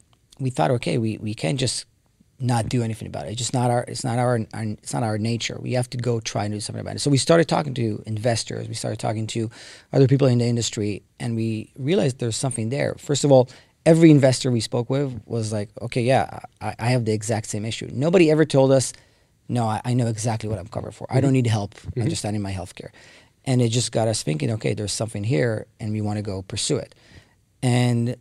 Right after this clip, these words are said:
Speaker 1: I think when we started meeting with, like, really do meetings with investors, and we have amazing investors, you know, shout out to Dovey Francis from Group Eleven, um, who's our lead investor, they believed in us.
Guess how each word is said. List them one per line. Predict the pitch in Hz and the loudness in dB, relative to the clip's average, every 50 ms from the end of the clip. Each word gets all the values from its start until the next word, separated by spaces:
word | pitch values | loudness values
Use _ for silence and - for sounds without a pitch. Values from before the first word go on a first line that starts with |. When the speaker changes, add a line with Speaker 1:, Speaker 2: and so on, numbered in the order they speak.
| _ | _
Speaker 1:
I | - 123 120 | -10 -8 -6
think | - 147 147 - 151 | -4 -4 -4 0 2
when | 143 135 123 | 2 4 4
we | 123 120 | 2 0
started | 107 - - 120 127 127 120 110 | 0 -2 0 0 0 2 2 0
meeting | 120 117 113 117 110 | 0 0 0 0 -2
with, | 107 107 110 | -2 -4 -4
like, | 104 107 107 - _ _ - - | -6 -8 -8 -10 _ _ -14 -6
really | 123 127 131 127 123 113 | -2 0 2 2 2 0
do | 110 120 117 | 0 0 0
meetings | 110 113 120 120 120 117 110 107 | 0 0 0 0 0 0 -2 -2
with | 110 101 | -4 -4
investors, | 104 104 107 135 151 151 - - 113 107 107 | -4 0 2 4 2 4 2 0 -2 -2 0
and | 104 104 110 | -2 0 2
we | 120 123 | 2 2
have | 120 110 101 107 123 - - | 2 2 -2 -6 -12 -14 -8
amazing | 127 117 113 117 131 135 123 113 104 | -4 -2 0 2 4 4 2 2 -2
investors, | 107 104 107 110 113 - - 107 95 95 92 98 107 - - - | -2 -2 -2 -4 -4 -4 -6 -8 -8 -8 -10 -10 -12 -14 -14 -14
you | - - | -14 -12
know, | - - - - _ _ | -14 -14 -16 -20 _ _
shout | - - - 117 113 | -12 -6 -4 -2 -2
out | 110 107 - | -2 -4 -4
to | - 110 104 101 - - - - - _ _ - | -4 -4 -4 -4 -6 -12 -20 -20 -20 _ _ -2
Dovey | 131 123 107 117 | 0 2 2 2
Francis | - - 147 143 139 123 - 131 120 - | 2 2 2 2 4 2 0 -2 -4 -4
from | - 123 117 113 | -4 -6 -4 -4
Group | 123 113 - 123 | -4 -4 -4 -2
Eleven, | 123 131 131 131 120 120 110 107 107 104 - - - - _ _ _ | 0 2 2 2 2 0 0 0 -2 -4 -8 -14 -20 -20 _ _ _
um, | 123 120 120 117 113 113 110 110 110 110 113 117 120 - | 2 2 4 4 4 2 2 2 2 0 0 -2 -4 -4
who's | 120 127 123 117 | -2 0 0 2
our | 117 117 117 113 113 | 2 2 0 0 0
lead | 113 117 131 127 | 2 2 4 4
investor, | 127 120 123 143 160 175 - - 131 123 117 110 - - _ _ _ _ _ - - _ _ _ _ _ _ _ _ _ _ _ | 4 4 4 2 2 0 0 2 2 2 2 2 -2 -10 _ _ _ _ _ -20 -20 _ _ _ _ _ _ _ _ _ _ _
they | 135 127 120 - 135 139 | -14 -10 -2 2 2 4
believed | 131 117 113 120 151 170 165 | 4 2 2 2 0 0 0
in | 117 - | -2 -4
us. | - - - - - - - | -6 -10 -12 -14 -14 -14 -18